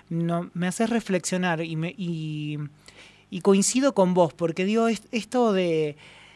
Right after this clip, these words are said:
De, de una vara muy difícil de alcanzar, de esto como el sexo,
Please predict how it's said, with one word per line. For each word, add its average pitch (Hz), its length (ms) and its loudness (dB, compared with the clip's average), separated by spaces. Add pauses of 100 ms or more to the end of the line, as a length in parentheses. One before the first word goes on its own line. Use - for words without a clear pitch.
(160)
De, 156 1000 -2
de 170 120 -4
una 226 180 6
vara 202 240 8
muy 190 220 6
difícil 190 460 0
de 143 60 2
alcanzar, 170 1000 6
de 151 280 2
esto 170 300 0
como 147 300 0
el 143 100 -2
sexo, 165 640 0